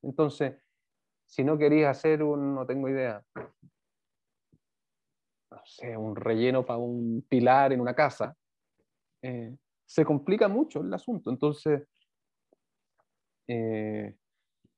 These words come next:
a mí me da un poco de alergia a los siete, debo decir. Pero, mm, porque es una situación muy momentánea, es una situación,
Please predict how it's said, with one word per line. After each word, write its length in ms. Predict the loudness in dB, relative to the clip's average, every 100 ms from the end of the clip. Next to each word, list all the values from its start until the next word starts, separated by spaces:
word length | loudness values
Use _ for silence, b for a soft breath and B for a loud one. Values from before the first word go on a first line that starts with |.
| _ _ _ _ _
a 40 | -6
mí 120 | -2
me 80 | -2
da 60 |
un 100 | -2
poco 160 | -4 -4
de 40 |
alergia 220 | -4 -4 -8
a 40 |
los 120 | -8
siete, 200 | -10 -10
debo 180 | -8 -10
decir. 260 | -12 -16 -20 _ _ _ _ _ _ _ _
Pero, 720 | 0 0 0 -2 -2 -2 -4 -4
mm, 460 | -6 -8 -10 -14 -20 _
porque 580 | -2 4 4 4 2 4
es 60 | 4
una 140 | 4
situación 480 | 0 -2 0 0 0
muy 160 | 0
momentánea, 720 | 2 2 0 -2 -4 -2 -6 -8 -6
es 80 | -2
una 180 | -2 -2
situación, 840 | -6 -10 -14 0 4 4 0